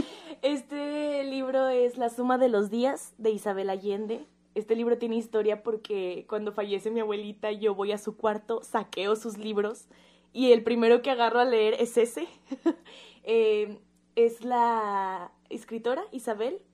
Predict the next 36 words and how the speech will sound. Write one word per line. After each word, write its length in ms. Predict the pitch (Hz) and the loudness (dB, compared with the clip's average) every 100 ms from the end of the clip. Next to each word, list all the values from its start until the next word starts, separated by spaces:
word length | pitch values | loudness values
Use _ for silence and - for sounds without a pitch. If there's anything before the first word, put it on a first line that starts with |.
| - | -8
narrando 800 | 233 214 214 214 226 233 226 - | -4 -4 -2 -4 -2 -2 -2 -4
a 100 | 220 | -8
su 140 | 226 | -6
hija 220 | 220 220 254 | -8 -8 -8
fallecida 680 | 247 214 214 233 247 277 - | -6 -4 -4 -4 -6 -6 -8
todo 200 | 247 233 | -6 -4
su 160 | 233 247 | -4 -6
duelo 580 | 208 202 214 220 233 - | -4 -4 -2 -4 -4 -10
y 140 | 226 | -12
cómo 340 | 220 214 208 214 | -6 -6 -6 -10
fue 220 | - 214 | -6 -6
la 80 | 208 | -4
historia 320 | 208 226 214 | -6 -6 -4
de 80 | 220 | -4
su 80 | 220 | -6
familia 460 | 202 190 196 202 196 | -10 -10 -8 -8 -6
después 380 | 196 - 185 | -10 -8 -8
de 60 | 180 | -8
su 140 | 208 - | -10 -12
pérdida. 360 | 175 180 202 - _ - - _ _ | -12 -14 -18 -20 _ -20 -20 _ _
Entonces, 960 | 226 226 220 214 214 233 226 220 214 - | -4 -2 0 0 0 4 6 6 4 0
encontrarlo 580 | 240 240 233 233 220 233 | 0 4 4 6 4 6
en 80 | 262 | 4
el 140 | 262 | 4
cuarto 300 | 220 233 220 | 6 6 8
de 80 | 233 | 6
mi 100 | 247 | 8
abuelita 560 | 233 208 208 214 220 220 | 8 6 4 0 2 4
que 80 | 214 | 4
había 260 | 202 196 | 4 4
perdido 340 | 220 208 220 233 | 2 0 4 4
a 40 | |
su 160 | 226 220 | 4 0
hija 260 | 202 226 214 | 2 2 4
fue 160 | 220 | 2
como, 400 | 214 226 208 196 | 2 0 0 -4